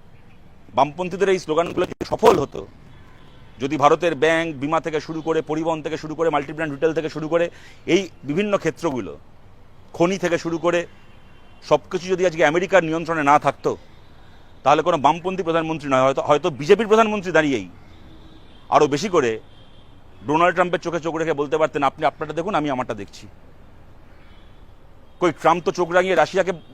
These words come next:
বলতে পারে না, "ইউক্রেনের সঙ্গে যুদ্ধ থামিয়ে দাও।" ট্রাম্প এত সহজে ভারতকে কী করে চোখ রাঙাতে পারে? আমাদের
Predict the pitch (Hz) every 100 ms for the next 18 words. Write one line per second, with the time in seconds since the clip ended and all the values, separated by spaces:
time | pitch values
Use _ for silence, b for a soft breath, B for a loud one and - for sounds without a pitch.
0 | - 160 160 175 175 185 208 B B 135
1 | 143 170 156 165 156 143 151 143 160 160
2 | 214 - - - - - 160 151 151 165
3 | 165 156 147 156 156 160 156 139 127 120
4 | 101 92 95 - - - - - - -
5 | - - - - - - 139 156 156